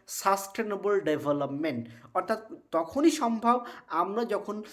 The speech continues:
পরিবেশকে সংরক্ষণ করব, জীব বৈচিত্র্যকে টিকিয়ে রাখব,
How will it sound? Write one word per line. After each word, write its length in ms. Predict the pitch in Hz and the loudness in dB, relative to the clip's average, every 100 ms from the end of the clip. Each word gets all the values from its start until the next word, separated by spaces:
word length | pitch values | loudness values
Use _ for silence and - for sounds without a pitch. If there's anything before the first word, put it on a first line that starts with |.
| - _ - | -20 _ 2
পরিবেশকে 560 | 196 233 269 277 226 | 2 4 2 2 -4
সংরক্ষণ 720 | - - 151 147 165 - 208 | -4 -4 -2 -2 -2 -6 -10
করব, 420 | 208 208 190 208 208 - 131 | -8 -8 -6 -6 -6 -14 -18
জীব 400 | 131 220 208 156 139 | -4 -2 -2 -4 2
বৈচিত্র্যকে 920 | 185 202 - 285 - 226 - 180 160 - | 2 2 -2 -4 -4 -6 -4 -4 -4 -2
টিকিয়ে 400 | 170 170 196 208 | -4 -4 -2 2
রাখব, 480 | 208 196 190 220 | 2 2 -2 -2